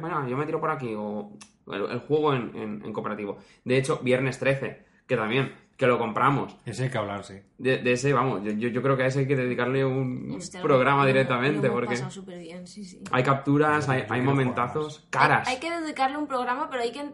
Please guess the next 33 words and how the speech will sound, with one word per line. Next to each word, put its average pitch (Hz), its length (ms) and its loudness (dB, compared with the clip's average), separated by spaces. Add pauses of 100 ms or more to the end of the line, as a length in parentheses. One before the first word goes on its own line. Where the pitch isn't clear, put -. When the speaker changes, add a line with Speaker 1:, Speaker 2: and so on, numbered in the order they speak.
Speaker 3:
hay 233 160 -2
que 277 100 -10
traer 247 340 -2
a 233 100 2
la 214 80 0
gente 226 320 -10
con 285 140 -10
la 247 60 -4
que - 60 -8
Speaker 2:
Sí, 107 220 -4
sí. 98 100 -10
Speaker 3:
jugamos. 156 540 -12
Speaker 1:
Sí. 127 240 -2
Speaker 3:
Porque 254 220 -2
se 247 100 -6
merece 247 420 -4
un 269 200 -6
programa 294 520 2
Speaker 2:
A - 60 2
los - 160 -4
Speaker 3:
y - 40 0
con 127 80 2
Speaker 2:
consulors. 131 500 4
Speaker 3:
in-, 262 60 -4
y - 40 -10
con 254 200 -4
invitados 240 520 -2
especiales. 196 720 -12 (120)
Speaker 1:
Sí, 135 120 0
sí, 135 120 0
sí, 135 120 -2
sí, 131 120 -4
sí. 123 60 -12